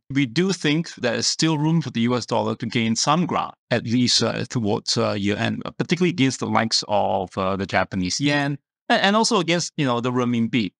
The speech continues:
But it is a peaking process. And we, we do foresee that the U S dollar, uh, will likely commence a more steady decline, uh, probably next year.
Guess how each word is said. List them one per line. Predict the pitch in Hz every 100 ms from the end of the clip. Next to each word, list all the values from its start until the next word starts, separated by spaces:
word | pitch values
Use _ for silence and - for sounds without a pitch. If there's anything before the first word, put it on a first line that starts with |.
| _ _ -
But | 127
it | 160
is | 170 180
a |
peaking | - 175 156 139 120
process. | 135 127 - 107 - - _ _ _ _
And | 127 123 120 117 117 117 117
we, | 127 127
we | 127
do | 160
foresee | 160 120 - - 120 123
that | 123 120 117
the | 110
U | 110 113
S | 107
dollar, | 117 110 107 101 - _ _ _
uh, | 117 104
will | 135 143 123 120
likely | 120 135 143 131 117 110
commence | - 113 123 123 117 113 - - 135
a | 123
more | 117 113
steady | - 135 113
decline, | 95 - - 123 110 101 98
uh, | 104 95
probably | 123 110 101 95 98
next | 101 -
year. | 95 85